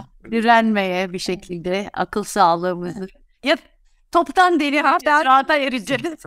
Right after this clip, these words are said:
Speaker 3: <laughs> Ya evet, gerçi delirmek belki de en güzeli.
Speaker 1: Ya onu da, yani onu tabii yaşayan bilir. Onun o kadar hani
Speaker 2: <laughs>
Speaker 1: kimse kulağa hoş geliyor bir evetleme gibi ama hani sonuçta, e, yaşayan açısından da çok sıkıntıları olan bir durum.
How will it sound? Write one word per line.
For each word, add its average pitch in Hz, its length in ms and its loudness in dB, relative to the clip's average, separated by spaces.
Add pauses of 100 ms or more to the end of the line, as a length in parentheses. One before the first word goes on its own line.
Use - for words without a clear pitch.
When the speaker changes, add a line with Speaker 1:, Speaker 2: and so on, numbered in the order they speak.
Speaker 3:
<laughs> 370 160 -6
Ya 349 300 2
evet, 427 340 -6
gerçi 330 440 -4
delirmek 381 500 -2
belki 277 380 0
de 302 40 0
en - 320 -6
güzeli. 196 480 -6 (1200)
Speaker 1:
Ya 185 220 0
onu 220 340 -2
da, 180 100 -2
yani 160 240 0
onu 190 240 -4
tabii 180 240 -4
yaşayan 202 440 2
bilir. 113 260 -6
Onun 147 260 -6
o 143 80 -8
kadar 143 280 0
hani 147 260 -4
Speaker 2:
<laughs> - 40 -20
Speaker 1:
kimse - 400 -4 (100)
kulağa 190 360 -2
hoş 208 180 -2
geliyor 160 320 -2
bir 180 160 -4
evetleme 160 560 -2
gibi 131 180 -2
ama 180 180 0
hani 151 300 0 (200)
sonuçta, 143 680 -4 (100)
e, 131 60 -2 (640)
yaşayan 139 320 0
açısından 131 400 -2
da 127 60 0
çok - 240 -6
sıkıntıları 143 480 -4
olan 107 320 0
bir 104 100 -14
durum. 147 240 -4